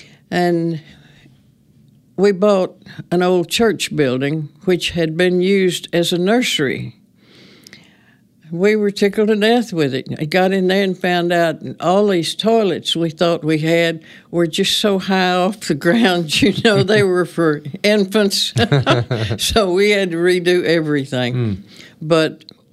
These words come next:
Speaker 1: the building sufficed us very well, especially the high ceiling in it.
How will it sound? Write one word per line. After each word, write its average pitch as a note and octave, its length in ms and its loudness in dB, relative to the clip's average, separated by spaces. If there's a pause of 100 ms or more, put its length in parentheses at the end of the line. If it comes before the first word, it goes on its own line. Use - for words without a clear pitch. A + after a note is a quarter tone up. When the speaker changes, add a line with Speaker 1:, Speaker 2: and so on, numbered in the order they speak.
(1400)
Speaker 1:
the D#3+ 720 0
building D#3 960 0 (160)
sufficed G3 680 0
us F3+ 200 0
very D#3+ 300 0
well, D#3 340 0
especially D3+ 720 -2
the D3+ 160 -2
high D#3+ 320 -2
ceiling C#3 640 0
in C#3 300 -2
it. - 180 -8